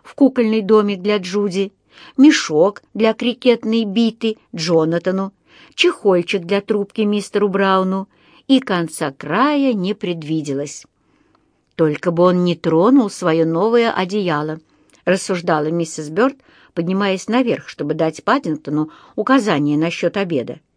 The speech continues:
«Я не хочу, чтобы к вечеру оно превратилось в покрышку для чайника».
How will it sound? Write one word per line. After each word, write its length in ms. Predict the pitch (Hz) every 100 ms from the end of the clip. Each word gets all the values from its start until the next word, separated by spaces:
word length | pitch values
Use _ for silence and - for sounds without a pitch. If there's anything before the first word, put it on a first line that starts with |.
| _ - - -
«Я 300 | - 160 226 220
не 120 | 247
хочу, 440 | - 320 - 156
чтобы 320 | 147 - 165
к 100 | 165
вечеру 380 | 233 330 - 190
оно 160 | 165 190
превратилось 680 | 190 175 175 175 277 240 -
в 140 | -
покрышку 640 | - 175 - 233 269 - 175
для 200 | 185 196
чайника». 580 | - 143 131 135 -